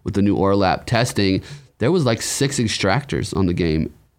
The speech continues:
in the game at, right when rec started, once the full clip, like, clip, okay, we're starting over now, and you have to have this.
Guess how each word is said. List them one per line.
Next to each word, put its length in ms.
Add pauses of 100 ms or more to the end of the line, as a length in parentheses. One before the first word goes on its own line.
(120)
in 100
the 60
game 300
at, 140
right 200
when 140
rec 160
started, 420
once 140
the 120
full 220
clip, 320
like, 200
clip, 320
okay, 420 (440)
we're 80
starting 340
over 200
now, 320 (160)
and 120
you 60
have 120
to 100
have 220
this. 340